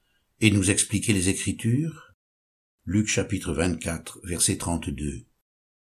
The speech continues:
Dieu annonça à Moïse qu'il circoncirait le cœur d'Israël, Deutéronome trente, verset six, et par la bouche de Jérémie,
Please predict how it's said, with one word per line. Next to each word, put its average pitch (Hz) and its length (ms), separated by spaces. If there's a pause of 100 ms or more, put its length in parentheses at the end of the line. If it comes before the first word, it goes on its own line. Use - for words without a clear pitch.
(1400)
Dieu 113 440
annonça 110 460
à 101 60
Moïse 120 760 (200)
qu'il 101 220
circoncirait 117 840
le 87 120
cœur 101 300
d'Israël, 92 840 (460)
Deutéronome 101 800
trente, 98 380
verset 76 320
six, - 680 (640)
et 110 440
par 101 180
la 92 100
bouche 160 260
de 143 100
Jérémie, 98 680